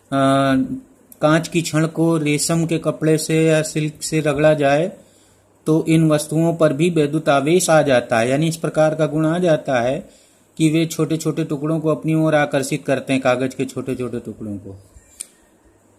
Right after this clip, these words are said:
यह घटना कहलाती है विद्युतीकरण, यानी आपस में रगड़ने पर जो विद्युत आवेश उत्पन्न होता है, इस घटना को कहते हैं विद्युतीकरण। और उन पदार्थों को कहा जाता है विद्युतमय। जब ये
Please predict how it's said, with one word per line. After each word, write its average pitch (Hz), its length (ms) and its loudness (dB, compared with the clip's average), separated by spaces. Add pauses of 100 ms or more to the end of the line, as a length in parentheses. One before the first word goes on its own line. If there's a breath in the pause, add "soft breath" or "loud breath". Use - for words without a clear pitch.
(140)
यह 160 180 2
घटना 151 360 2
कहलाती 151 440 2
है 170 60 6
विद्युतीकरण, 135 680 0 (400)
यानी 143 180 0
आपस 147 360 -2
में 160 120 0
रगड़ने 143 380 0
पर 151 220 -2
जो 143 120 -4
विद्युत 143 360 -4 (320)
आवेश 139 380 -2
उत्पन्न 151 340 -2
होता 135 380 0
है, 170 220 0
इस 160 160 -8
घटना 135 320 -4
को 139 100 -6
कहते 131 300 -4
हैं 160 60 -2
विद्युतीकरण। 127 720 -6 (580 soft breath)
और 151 260 4
उन 147 220 -2
पदार्थों 139 540 0
को 156 100 -2
कहा 131 240 0
जाता 139 340 0
है 156 140 2
विद्युतमय। 135 800 -2 (360)
जब 127 160 -8
ये 139 240 -6